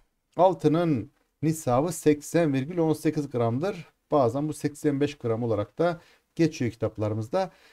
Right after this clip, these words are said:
İşte bu kadar altınımız ya da paramız varsa kırkta bir oranında zekat vereceğiz.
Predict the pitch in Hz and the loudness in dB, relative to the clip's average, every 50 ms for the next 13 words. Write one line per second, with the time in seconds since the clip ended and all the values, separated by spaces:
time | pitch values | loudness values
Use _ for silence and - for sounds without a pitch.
0 | _ _ _ - - - 151 160 - - - 165 156 151 143 139 139 139 139 - | _ _ _ -4 0 0 0 0 0 0 4 6 6 6 6 6 4 2 0 -2
1 | 139 139 131 120 123 123 117 120 117 - 131 127 123 123 120 117 104 120 147 139 | -2 -2 -2 -2 -2 -2 -2 -2 -2 -2 -2 0 0 0 0 -2 -2 0 0 0
2 | 117 - - - 160 165 160 - - - - 170 160 165 - - 156 156 156 160 | 0 -2 -2 -2 0 0 -2 -4 -8 -4 -2 -2 -2 -2 -2 -2 0 2 4 4
3 | 151 139 123 113 113 110 120 165 180 147 135 127 - 117 107 - 104 101 92 80 | 4 4 2 2 0 0 0 0 0 0 -2 0 0 -2 -2 -2 -2 -4 -4 -4
4 | 85 87 82 - - | -4 -6 -6 -6 -8